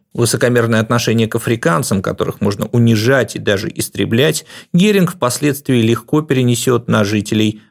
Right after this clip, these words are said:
Восточной Европы. На процессе рейхсмаршал признался. Влияние на него оказали близкие знакомые Геринга-старшего,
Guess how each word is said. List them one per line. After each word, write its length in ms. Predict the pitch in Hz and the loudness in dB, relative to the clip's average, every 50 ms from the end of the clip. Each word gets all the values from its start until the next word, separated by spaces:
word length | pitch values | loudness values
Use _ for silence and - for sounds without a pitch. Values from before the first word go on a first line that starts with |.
| - | -6
Восточной 680 | - 143 147 139 143 - - 104 - - - - 95 98 | -2 0 0 0 0 -2 -2 -4 -4 -4 -6 -6 -4 -2
Европы. 580 | 104 104 101 - - - - - - - - _ _ _ _ _ _ _ _ _ _ _ _ _ _ _ _ _ - | -2 -2 -2 -2 -4 -8 -12 -14 -20 -20 -20 _ _ _ _ _ _ _ _ _ _ _ _ _ _ _ _ _ -4
На 100 | - 170 | -4 -2
процессе 680 | 175 180 202 202 - 262 262 240 - - - 165 143 135 | 0 0 -2 0 0 0 0 0 0 0 2 2 4 4
рейхсмаршал 720 | 135 147 156 143 - - 160 160 160 147 - - 147 131 | 4 2 2 0 0 0 2 2 2 2 0 0 -2 -2
признался. 800 | 135 - 127 127 120 113 113 104 - - - - - - - - _ _ _ _ | -2 0 0 0 0 2 0 0 -2 -2 -8 -10 -12 -14 -14 -18 _ _ _ _
Влияние 680 | - - 117 117 113 117 120 127 143 156 151 147 143 131 | -4 -2 0 2 4 4 4 4 2 2 2 0 0 0
на 80 | 127 123 | 2 2
него 460 | 123 120 120 117 120 120 117 117 - - - - | 2 2 2 2 2 2 0 0 -2 -8 -10 -4
оказали 420 | 123 120 120 123 113 143 127 120 123 | -2 0 0 2 2 2 2 2 2
близкие 500 | 120 123 123 123 117 - - - 123 117 | 2 2 0 0 0 0 -2 -2 -2 0
знакомые 680 | 117 120 123 131 135 139 - 135 110 95 87 92 101 98 | 0 0 0 0 0 0 0 0 0 0 0 -2 -4 -4
Геринга-старшего, 1120 | - - 101 104 104 95 98 104 104 - - - 139 151 151 - - - 123 113 107 | -2 -2 -2 0 0 -2 0 -2 -2 -2 0 0 0 0 0 0 -2 0 0 0 0